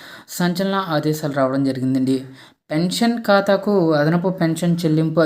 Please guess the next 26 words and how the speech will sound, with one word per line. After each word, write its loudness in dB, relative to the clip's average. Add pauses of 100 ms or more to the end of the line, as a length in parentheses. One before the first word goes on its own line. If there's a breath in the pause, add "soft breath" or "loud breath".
జమ 2
అయితే 0 (100)
అధికంగా 0
చెల్లించాల్సిన -2
మొత్తాన్ని 0 (140)
తిరిగి -2
పొందడంపై 0
సూచనల -2
కోసం 0 (560 loud breath)
సంబంధిత 2 (140)
పెన్షన్ 2
మంజూరు 4
అధికారులను 2 (140)
సంప్రదించాలని 0 (140)
ఆర్బీఐ 0
బ్యాంకులకు -2
సలహా -4
ఇస్తుంది. 2 (720 loud breath)
అదనపు 0 (240)
చెల్లింపు 0 (360)
బ్యాంకు 2
లోపం 2
ఫలితంగా 0
ఉంటే 2 (300)
పెన్షనర్ల 0
నుండి 2